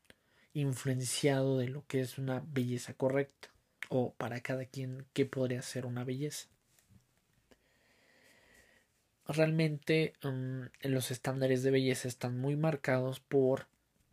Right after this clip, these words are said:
las tendencias actuales que quizás te dicen, "No, pues, para que seas bella, tienes que tener una f-, nariz más finita", ¿no? Las personas que tienen una nariz más grande, eh,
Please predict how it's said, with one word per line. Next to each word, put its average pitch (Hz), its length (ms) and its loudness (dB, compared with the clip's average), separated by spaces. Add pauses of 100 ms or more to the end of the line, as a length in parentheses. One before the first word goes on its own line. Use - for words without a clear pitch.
(680)
las - 220 -2
tendencias 123 560 0
actuales 131 460 2
que 120 140 -8
quizás 123 640 -4
te 120 100 -6
dicen, 120 360 -6
"No, 147 160 -4
pues, 135 280 -8
para 123 260 -4
que 120 140 -2
seas 143 300 2
bella, 151 380 4 (1600)
tienes 135 300 0
que - 120 -6
tener 120 280 0
una 110 180 -2
f-, - 260 -14
nariz 123 560 0
más 123 440 -2
finita", 123 520 -2
¿no? 135 300 2
Las 117 260 -6 (400)
personas 120 440 -2
que - 60 -14
tienen 120 240 -2
una 107 260 -2
nariz 120 360 -2
más 117 200 2
grande, 120 640 -2 (920)
eh, 104 380 -8